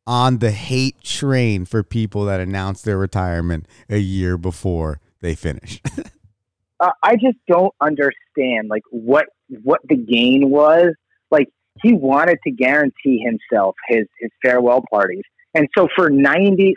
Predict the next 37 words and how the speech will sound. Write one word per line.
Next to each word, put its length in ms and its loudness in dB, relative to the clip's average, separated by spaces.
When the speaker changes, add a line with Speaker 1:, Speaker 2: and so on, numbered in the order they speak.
Speaker 2:
for, 360 2
for 120 0
a 120 2
year 300 4
and 80 4
a 80 2
half, 240 0
I 60 -2
was 80 -2
gonna 180 0
say 200 2
ninety 260 -2
minutes, 340 -2
but 100 -6
that's 120 -2
an 80 -2
hour 200 0
and 120 -2
a 40 0
half. 100 -2
But 220 4
so 200 4
for 100 2
a 120 4
<laughs> 60 0
year, 500 0
so 160 2
for 140 2
a 120 2
year 320 4
and 100 2
a 140 2
half, 200 0
the 100 0
U 300 4
N 220 4
C 160 0